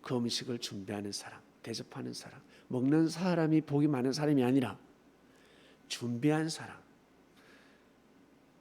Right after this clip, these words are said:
항상 얻어먹는 사람, 얻어먹는 것이 아니라,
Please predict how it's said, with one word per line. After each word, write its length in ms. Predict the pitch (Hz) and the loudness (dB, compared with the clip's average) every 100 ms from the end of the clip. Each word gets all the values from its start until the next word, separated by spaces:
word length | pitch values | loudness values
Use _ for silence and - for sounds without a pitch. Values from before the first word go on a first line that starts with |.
| _ _ _ _ _ _ - | _ _ _ _ _ _ -10
항상 560 | 165 175 208 165 - - _ _ - - | -2 4 4 4 -2 -20 _ _ -16 -2
얻어먹는 520 | 135 180 165 131 123 | 2 4 4 2 0
사람, 320 | 117 107 92 - _ _ _ _ _ _ | -2 -8 -10 -14 _ _ _ _ _ _
얻어먹는 760 | - 147 202 190 185 185 180 170 | -2 2 2 2 0 0 -2 -2
것이 260 | 175 - | -2 0
아니라, 340 | 143 131 131 | -2 0 -2